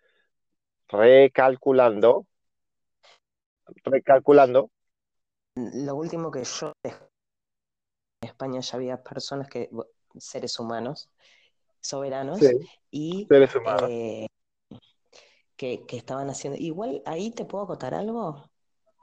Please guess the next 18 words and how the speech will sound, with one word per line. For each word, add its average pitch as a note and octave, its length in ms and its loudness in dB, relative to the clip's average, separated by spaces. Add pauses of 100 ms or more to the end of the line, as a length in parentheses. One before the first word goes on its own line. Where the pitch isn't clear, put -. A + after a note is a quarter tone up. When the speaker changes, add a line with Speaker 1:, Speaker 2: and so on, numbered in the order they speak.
(120)
Speaker 1:
Pero B2+ 160 8
espera D3+ 260 6
que D#3 160 6
termino, B2 460 4
que A#2 100 2
estaban F3 500 2
cobrando F3 640 8
Speaker 2:
Dale. D3 60 2
Speaker 1:
del C3 180 -10
Estado F#3+ 420 4
por D#3 200 6
haber C#3 240 8
hecho E3+ 240 2
el A#2 120 0
trámite D#3 480 4
de B2+ 200 8
hombre C3 320 8
libre. G#2+ 460 0